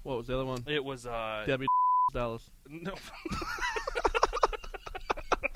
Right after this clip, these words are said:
Speaker 1: <laughs>
Speaker 2: Nope.
Speaker 1: Do you think that'll get bleeped out?
Speaker 2: I don't know. Yeah.
Speaker 1: He hasn't reached for
Speaker 2: He's,
Speaker 1: it.
Speaker 2: he's
Speaker 1: He hasn't
Speaker 2: thinking
Speaker 1: reached for
Speaker 2: about
Speaker 1: the
Speaker 2: it.
Speaker 1: button yet.
Speaker 2: You might wanna write that down and
Speaker 1: Yeah.
Speaker 2: find out. <laughs>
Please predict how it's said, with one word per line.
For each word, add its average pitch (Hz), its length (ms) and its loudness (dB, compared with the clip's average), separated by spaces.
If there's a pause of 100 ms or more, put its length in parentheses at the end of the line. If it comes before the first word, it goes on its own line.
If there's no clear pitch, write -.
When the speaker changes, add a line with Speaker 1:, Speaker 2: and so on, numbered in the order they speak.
(960)
Speaker 1:
<laughs> 359 220 2
Speaker 2:
Nope. - 180 4
Speaker 1:
Do - 140 -12
you 196 80 -2
think 220 80 4
that'll 156 180 10
get 165 160 4
bleeped 156 280 2
out? 156 280 6
Speaker 2:
I 208 180 -4
don't 349 140 -2
know. 196 360 -2 (360)
Yeah. 147 260 -8
Speaker 1:
He 156 80 4
hasn't 185 240 4
reached 156 240 2
for 131 160 0
Speaker 2:
He's, 131 140 6
Speaker 1:
it. - 60 -2 (140)
Speaker 2:
he's 170 100 -4
Speaker 1:
He - 40 2
hasn't 180 160 6
Speaker 2:
thinking 170 120 4
Speaker 1:
reached - 100 4
for - 60 0
Speaker 2:
about 170 120 2
Speaker 1:
the 139 40 2
Speaker 2:
it. - 40 2
Speaker 1:
button 147 260 6
yet. 120 180 4
Speaker 2:
You 113 60 4
might 180 120 6
wanna 160 200 0
write 127 200 0
that 113 180 -4
down 123 280 -4
and 127 80 -6
Speaker 1:
Yeah. 113 120 2
Speaker 2:
find 117 240 4
out. 151 260 2 (180)
<laughs> 302 220 2